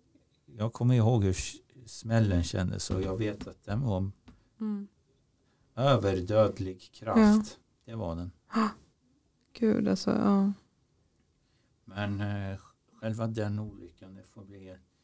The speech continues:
Speaker 1: separat
Speaker 2: Mm. Absolut.
Speaker 1: inlägg i sig, så att säga.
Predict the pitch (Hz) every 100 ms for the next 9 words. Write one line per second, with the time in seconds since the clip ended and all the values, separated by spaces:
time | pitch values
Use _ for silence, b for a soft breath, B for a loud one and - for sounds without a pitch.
0 | _ _ _ _ - 104 90 101 101 107
1 | 117 85 - - - _ _ 233 220 208
2 | 202 202 _ _ _ _ _ _ _ 220
3 | 208 - 208 208 214 214 95 92 92 -
4 | - 95 92 - - - - 90 87